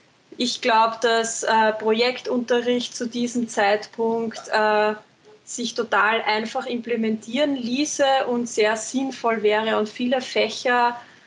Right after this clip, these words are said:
äh, sinnvoll verbinden würde. Und zwar ohne, ähm, hunderte von Arbeitsblättern, sondern in einem Zusammenhang, in dem einfach erkannt wird, wozu,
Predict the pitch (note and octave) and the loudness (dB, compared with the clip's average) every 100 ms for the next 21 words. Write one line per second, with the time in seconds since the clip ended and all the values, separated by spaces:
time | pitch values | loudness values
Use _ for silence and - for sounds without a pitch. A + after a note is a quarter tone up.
0 | _ _ A3+ A3+ A3 A3 - D4 E4 D#4+ | _ _ 2 4 4 0 -2 4 4 4
1 | - B3 B3 B3 B3 A#3+ B3+ C#4 - A#3+ | 4 4 4 2 -4 -2 0 0 -2 -4
2 | G#3+ G#3 G3+ G3 G3 G3+ - _ _ _ | 0 2 4 4 2 0 -6 _ _ _
3 | _ _ _ _ _ _ _ - A#3+ - | _ _ _ _ _ _ _ -6 -4 -2
4 | A3+ A3+ A3 A#3+ C4 C4 B3+ B3 B3 B3 | 2 4 4 4 4 2 2 2 0 0
5 | - A#3 A#3 A3+ A3+ A3+ A3+ _ _ _ | 0 2 4 2 -2 -8 -10 _ _ _
6 | _ _ _ - C#4+ C#4+ C4 A3+ - A3 | _ _ _ 0 2 4 2 0 -2 0
7 | - - G#3+ G#3+ - G#3 G3 G3 - F#3+ | 2 2 0 -2 -2 0 0 0 -2 -2
8 | G3 - - A3 A3 A3+ A3 G#3 G#3+ - | -2 -6 -2 0 2 2 4 2 0 -2
9 | G#3+ - G3 A3 A3+ G#3+ G#3+ G#3+ G#3+ G#3+ | -4 0 2 2 0 0 2 2 0 -4
10 | _ _ - - G#3+ A3+ A3 A3 G#3 G#3+ | _ _ -14 -6 -4 -2 -2 0 0 0
11 | G#3+ A3 G#3 G3+ - G#3+ - A3 G#3+ A#3 | 0 2 2 0 -4 -4 -2 -2 -2 -4
12 | G#3 G#3 G#3 G3+ - - _ _ _ _ | -6 0 2 2 -4 -18 _ _ _ _
13 | _ _ _ _ - A3 B3 - C4+ C4 | _ _ _ _ -4 0 0 -2 -2 2
14 | C4+ A#3 | 4 2